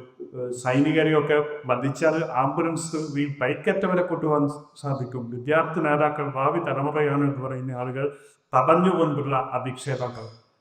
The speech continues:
അതിനുശേഷം മെഡിക്കൽ കോളേജ് ആശുപത്രിയിലേക്ക് കൊണ്ടുവന്നപ്പോൾ അതേ ഹോസ്പിറ്റലിൽ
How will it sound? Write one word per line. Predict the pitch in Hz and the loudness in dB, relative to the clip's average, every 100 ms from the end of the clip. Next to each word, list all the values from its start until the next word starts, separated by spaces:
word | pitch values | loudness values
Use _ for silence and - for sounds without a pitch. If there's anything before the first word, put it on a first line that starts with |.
| - | -6
അതിനുശേഷം | 143 165 160 156 - 160 156 | -2 0 0 -2 0 -2 0
മെഡിക്കൽ | 143 143 165 | 2 2 0
കോളേജ് | 165 165 160 156 | 2 2 2 2
ആശുപത്രിയിലേക്ക് | 143 147 165 151 160 151 147 143 | 2 2 0 0 0 -2 -2 0
കൊണ്ടുവന്നപ്പോൾ | 143 143 147 135 139 - 156 - - - _ - | 0 2 2 2 0 2 2 0 -6 -16 _ -4
അതേ | 131 165 185 | 2 6 6
ഹോസ്പിറ്റലിൽ | - 165 165 175 170 165 | 6 4 4 -2 -4 -2